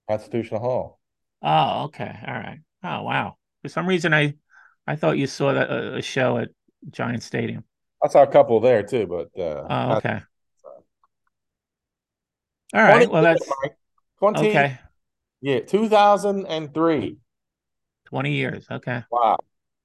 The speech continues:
Speaker 2: Yeah. That's it. Time flies, right?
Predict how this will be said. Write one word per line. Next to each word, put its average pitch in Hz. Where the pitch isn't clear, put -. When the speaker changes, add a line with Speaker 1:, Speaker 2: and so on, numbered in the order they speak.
Speaker 2:
Yeah. 113
That's 156
it. 208
Time 160
flies, 160
right? 147